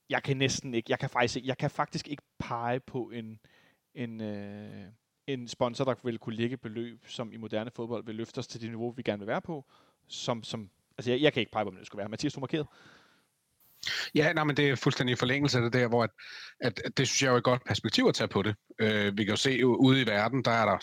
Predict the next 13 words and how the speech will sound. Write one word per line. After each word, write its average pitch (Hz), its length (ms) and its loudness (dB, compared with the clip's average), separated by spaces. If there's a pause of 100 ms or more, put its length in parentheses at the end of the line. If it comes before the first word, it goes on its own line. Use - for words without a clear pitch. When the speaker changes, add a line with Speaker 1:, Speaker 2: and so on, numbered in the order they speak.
Speaker 2:
ud 127 120 6
over 101 140 4
gambling, 131 380 0
så - 80 -2
er - 20 4
der 117 80 4
også 113 200 4
mange, 107 280 2
øh, 90 160 2
Fly 104 320 2
Emirates 110 440 2
og 85 200 2 (500)
Fly 107 180 4